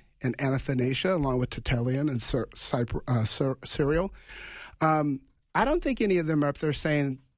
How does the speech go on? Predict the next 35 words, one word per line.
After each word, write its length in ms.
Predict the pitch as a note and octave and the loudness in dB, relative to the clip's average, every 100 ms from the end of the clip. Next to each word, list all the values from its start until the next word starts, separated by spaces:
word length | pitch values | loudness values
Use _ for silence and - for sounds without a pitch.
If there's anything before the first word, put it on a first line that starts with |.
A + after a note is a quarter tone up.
| _ _ - | _ _ -2
um, 380 | D3 C#3+ B2 - _ _ _ _ _ D3+ | 0 2 -2 -8 _ _ _ _ _ -2
a-, 40 | |
a-, 320 | D3+ D#3 D#3 | 0 2 2
and 120 | D#3 C#3+ | 2 2
Jesus 420 | F#3 G3+ E3+ - | 0 0 0 0
is 80 | - | -2
sitting 180 | C#3 | 0
there 100 | D3 | 0
saying, 360 | C3+ D#3 C#3+ C3+ - | 0 0 -2 -4 -4
"Oh, 280 | F3 F#3+ F3+ | 0 0 0
you 160 | D#3 | 0
know, 200 | D#3 E3+ | 0 0
guys, 460 | F3 F3 E3+ E3 - - | -2 -2 -2 -2 -4 -2
uh, 200 | C#3+ D3 | 0 0
yeah, 180 | E3 D#3+ | 0 0
when 180 | F3 | 0
you 80 | A3+ | -2
talked 340 | - A#3 A3+ B3 | -2 -2 -2 -2
about 260 | B3 A3+ | -2 -4
that, 220 | - A3+ | -6 -4
you 80 | G3 | -2
know, 60 | A3 | 0
I, 100 | C4+ | 0
I 80 | C4+ | 2
didn't 160 | D4+ C#4 | 2 0
quite 260 | - G3+ | 0 -2
get 220 | C#3+ F#3 - | 0 -2 -4
that 220 | A2 - | -8 -10
one." 280 | - G#2+ - _ _ _ _ _ _ _ _ _ | -16 -16 -20 _ _ _ _ _ _ _ _ _
I 100 | D3+ | 0
really 360 | D#3+ D#3+ G#3+ A3 | 2 4 2 0
think 300 | - E3+ D3 | 0 0 0
that 140 | D3+ | -2
they're 140 | E3 D#3 | -2 -4
saying, 540 | - D#3+ D#3 D3+ D3 | -2 0 0 0 -2